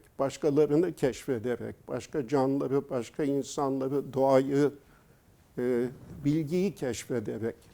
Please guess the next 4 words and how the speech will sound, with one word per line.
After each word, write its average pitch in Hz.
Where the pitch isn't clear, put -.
kendisini 127
keşfedebilir. 120
Yani 127
Sokrat 151